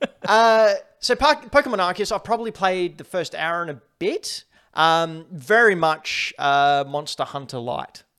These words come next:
Very, very much. So, you, you know, you, I, I won't give away any spoilers because I know a lot of people are playing it or have yet to play it. But it is very much the, uh, "Oh, hey, do this." Walk three steps,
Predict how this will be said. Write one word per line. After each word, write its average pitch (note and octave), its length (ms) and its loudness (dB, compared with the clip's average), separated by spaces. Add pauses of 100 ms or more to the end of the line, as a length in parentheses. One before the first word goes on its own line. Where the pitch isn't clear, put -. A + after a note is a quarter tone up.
(380)
Very, D3+ 680 2
very C3 260 -4
much. B2 340 -10
So, C3 280 -4
you, C3+ 380 -14
you C3 180 -16
know, C3 100 -16
you, B2+ 240 -18
I, D3 160 -2 (180)
I F3 80 -4
won't G3 160 0
give G#3 140 -6
away F3 220 2
any E3+ 180 -6
spoilers F3+ 400 0
because C3+ 180 -8
I C#3+ 60 -4
know C#3+ 120 0
a C#3+ 60 0
lot D3 100 0
of - 60 -8
people C3+ 220 -8
are - 20 -10
playing C#3+ 300 -4
it C3+ 120 -12
or B2+ 180 -2
have B2 100 -8
yet C#3 140 -6
to - 60 -16
play D3+ 260 0
it. - 80 -14 (760)
But C#3 140 2
it D3 140 -6
is D3+ 220 -6
very E3 300 2
much D3 420 -4
the, C#3+ 340 -6
uh, C3+ 220 0 (440)
"Oh, B3+ 240 4
hey, A3 460 0 (340)
do B3+ 240 -2
this." A3+ 540 -4 (500)
Walk D#3 220 -6
three C#3+ 180 -8
steps, - 460 -8